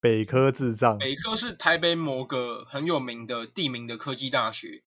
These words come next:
Speaker 2: 我可不可以讲出来？
Speaker 1: 就是台北科-，台北科技大学。
Speaker 2: <laughs> 我没讲哦。
Speaker 1: <laughs>
Speaker 2: 对，那这个北科智障呢，我就要讲一下他的故事了。他大概晚我一个月进公司吧。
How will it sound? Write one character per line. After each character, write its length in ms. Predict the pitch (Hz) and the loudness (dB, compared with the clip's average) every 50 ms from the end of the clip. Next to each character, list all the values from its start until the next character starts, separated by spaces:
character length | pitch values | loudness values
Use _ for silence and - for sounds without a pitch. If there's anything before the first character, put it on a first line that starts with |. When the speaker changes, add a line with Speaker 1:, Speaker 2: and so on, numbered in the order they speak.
| _ _ _ | _ _ _
Speaker 2:
我 80 | - 139 | -4 -2
可 60 | 139 | 2
不 40 | 135 | 4
可 80 | 139 147 | 4 4
以 20 | |
讲 120 | 139 139 123 | 6 6 6
出 20 | |
来？ 60 | 127 | 8
Speaker 1:
就 0 | |
是 0 | |
台 120 | 123 139 135 | 8 10 8
北 100 | 120 113 | 8 8
科-， 340 | - 123 123 131 139 - _ _ _ _ _ | 8 8 8 8 6 4 _ _ _ _ _
台 160 | - 139 139 | 4 6 6
北 140 | 156 160 135 117 | 8 8 6 6
科 160 | - 123 120 | 8 6 6
技 120 | 127 123 | 6 4
大 200 | 113 110 104 101 | 2 2 2 0
学。 200 | - - 147 104 - - _ - - - | -2 -4 -6 -10 -10 -12 _ -20 -2 2
Speaker 2:
<laughs> 640 | - 175 - - 180 165 - 180 160 - 175 165 147 | 2 4 6 6 4 4 6 4 0 2 2 2 4
我 80 | 143 156 | 4 4
没 140 | 147 156 165 | 4 4 6
讲 180 | 156 143 131 | 6 6 6
哦。 200 | 123 117 123 190 - - 320 277 190 - - - - - | 4 2 -2 -4 -2 4 6 6 6 4 2 -10 -12 -12
Speaker 1:
<laughs> 560 | - - - - - - - - 262 254 - - | -12 -14 -14 -14 -14 -8 -4 -4 -4 -4 -4 -4
Speaker 2:
对， 240 | 269 202 - - _ _ | -4 -4 -4 -6 _ _
那 240 | - 285 311 - - _ _ _ _ _ _ _ _ _ | 2 2 2 2 2 _ _ _ _ _ _ _ _ _
这 160 | - - 339 | -4 0 0
个 100 | - 214 | 2 2
北 180 | - - 139 131 | 0 0 -2 -4
科 200 | 127 - 202 208 | -2 -2 -2 -2
智 200 | - - 185 160 | -4 -4 0 2
障 220 | 175 202 170 151 | 4 4 4 2
呢， 160 | 139 139 135 | 0 -4 -4
我 160 | 131 131 135 127 | -4 -6 -6 0
就 100 | - 208 | 4 4
要 120 | 202 190 | 4 4
讲 240 | 160 147 131 107 123 | 4 0 -4 -6 -4
一 20 | |
下 140 | 117 151 143 | -2 -2 -2
他 100 | 127 139 | 0 -2
的 100 | 131 123 | -4 -4
故 200 | 117 131 117 120 | -8 -10 -10 -8
事 240 | - - 127 120 - | -8 -8 -8 -10 -12
了。 160 | - - _ _ - | -18 -20 _ _ -6
他 100 | - 247 | -2 0
大 160 | 247 262 240 | 2 2 4
概 140 | 240 240 214 | 4 2 2
晚 240 | 160 143 147 160 | 2 2 2 2
我 140 | 160 139 - - | 0 -4 -4 -6
一 80 | 147 | -6
个 160 | 127 151 147 | -2 -2 -2
月 180 | 170 196 170 143 | 0 0 0 0
进 180 | 143 156 143 127 | 0 -2 -4 -4
公 160 | 123 117 113 | -6 -8 -10
司 220 | 107 - - 110 | -12 -16 -14 -10
吧。 140 | 104 101 - | -10 -10 -10